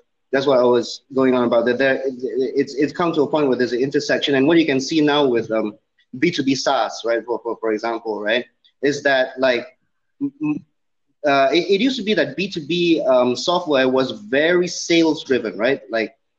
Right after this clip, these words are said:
probably in the Oracle days and stuff like that, people going up to offices, knocking on doors, trying to get the buy-in from the,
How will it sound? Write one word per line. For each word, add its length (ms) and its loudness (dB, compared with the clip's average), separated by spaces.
probably 260 4
in 80 4
the 80 2
Oracle 540 2
days 320 4
and 100 -4
stuff 180 -2
like 80 0
that, 140 -4
people 220 0
going 240 4
up 100 0
to 100 -4
offices, 600 0
knocking 320 -2
on 180 -4
doors, 480 4
trying 160 0
to 80 -2
get 160 -2
the 60 -10
buy-in 480 2
from 260 -2
the, 220 -2